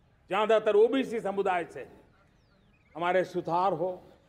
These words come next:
हमारे सोनार हो, हमारे राजमिस्त्री हो, हमारे कपड़े धोने वाले, काम करने वाले लोग हो,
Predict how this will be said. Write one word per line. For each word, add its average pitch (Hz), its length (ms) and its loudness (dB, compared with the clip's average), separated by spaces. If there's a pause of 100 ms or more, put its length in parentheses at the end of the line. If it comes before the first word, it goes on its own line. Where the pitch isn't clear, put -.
(380)
हमारे 170 300 -2
सोनार 175 500 -2
हो, 190 340 -4 (760)
हमारे 190 640 0 (260)
राजमिस्त्री 185 680 0
हो, 202 340 0 (1200)
हमारे 185 340 2
कपड़े 185 420 0
धोने 175 340 0
वाले, 208 260 2
काम 208 260 -2
करने 202 200 -2
वाले 202 260 -2
लोग 202 240 0
हो, 208 220 -10